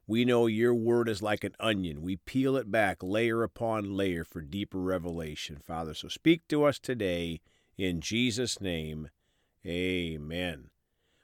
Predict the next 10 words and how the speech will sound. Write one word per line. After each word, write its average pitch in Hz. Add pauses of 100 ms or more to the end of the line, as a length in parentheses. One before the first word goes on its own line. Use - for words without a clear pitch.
Well, 123
folks, 233
are 123
going 123
to 214
talk 147
today 123
about 90
this 131
topic, -